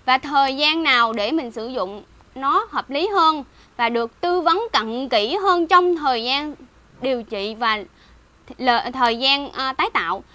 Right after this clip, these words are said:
Chứ để không mình sử dụng mới có mười ngày hoặc là hai mươi ngày là mình bảo sao da mình chưa bong và mình sẽ cảm giác bị hoang mang đi. Nhất là những người truyền tay nhau. Đó, các bạn lưu ý cho mình,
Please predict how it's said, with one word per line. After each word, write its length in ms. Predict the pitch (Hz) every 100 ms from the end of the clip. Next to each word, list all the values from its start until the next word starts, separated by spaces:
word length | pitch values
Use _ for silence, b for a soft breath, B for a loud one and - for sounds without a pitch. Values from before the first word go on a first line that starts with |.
| b -
Chứ 80 | 440
để 220 | 254 233
không 280 | 427 370 339
mình 160 | 311 254
sử 160 | 262
dụng 360 | 302 247 226 277
mới 220 | 302 392
có 120 | 453 440
mười 260 | 349 262
ngày 520 | 247 254 247 254 226 185 b b -
hoặc 240 | - 240 247
là 80 | 269
hai 260 | 311 330
mươi 160 | 339 349
ngày 420 | 311 262 269 214 b b -
là 120 | 247
mình 260 | 262 254 254
bảo 240 | 190 302
sao 140 | 427
da 180 | 339 330
mình 200 | 311 269
chưa 180 | 285 330
bong 440 | 311 349 339 254 214 _ - -
và 320 | 247 254 254 254
mình 320 | 247 247 247
sẽ 340 | - 160 202 359 466 427 302 285
cảm 240 | 277 180 339
giác 140 | 392
bị 100 | 269
hoang 280 | 254 302 302
mang 220 | 285 277
đi. 160 | 277 269 b b b -
Nhất 300 | 370 - -
là 180 | 302 262
những 320 | 240 240 381
người 240 | 330 262 -
truyền 220 | 262 240
tay 180 | 269 277
nhau. 360 | 294 294 302 220 - -
Đó, 200 | - 277
các 80 | 392
bạn 160 | 415 247
lưu 100 | 269
ý 120 | 311
cho 80 | 440
mình, 240 | 294 233